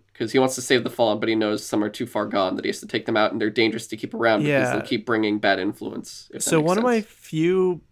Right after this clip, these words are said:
Speaker 2: points of confusion for this story was they keep saying, I mean, granted, they, they've been saying this the entire Destiny s-, storyline, that, like, the darkness is bad. It is inherently bad. Don't use it. So,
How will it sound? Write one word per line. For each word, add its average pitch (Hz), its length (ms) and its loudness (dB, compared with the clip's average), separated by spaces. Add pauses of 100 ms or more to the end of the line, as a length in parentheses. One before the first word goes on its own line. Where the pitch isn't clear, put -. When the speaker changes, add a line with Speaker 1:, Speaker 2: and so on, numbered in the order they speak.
Speaker 2:
points 151 300 0
of 139 140 -4
confusion 131 500 -2
for 123 140 -6
this 117 160 -6
story 120 460 -2
was 113 240 -6
they 131 140 -2
keep - 480 -8
saying, 127 640 -2
I 123 60 -2
mean, 127 100 0
granted, 151 320 4
they, 139 100 0
they've 131 220 0
been 120 120 -2
saying 117 200 -2
this 107 120 -8
the 113 140 -6
entire 98 680 -2 (100)
Destiny 113 480 -6
s-, - 180 -8 (260)
storyline, 107 720 -2
that, - 140 -10
like, 113 240 -8
the 127 80 -2
darkness 127 520 -2
is 120 160 -8
bad. 95 460 -4
It 117 160 -6
is 117 140 -6
inherently 123 600 -2
bad. 107 520 -4 (360)
Don't 113 260 -4
use 107 280 -8
it. - 240 -14 (1080)
So, 127 960 2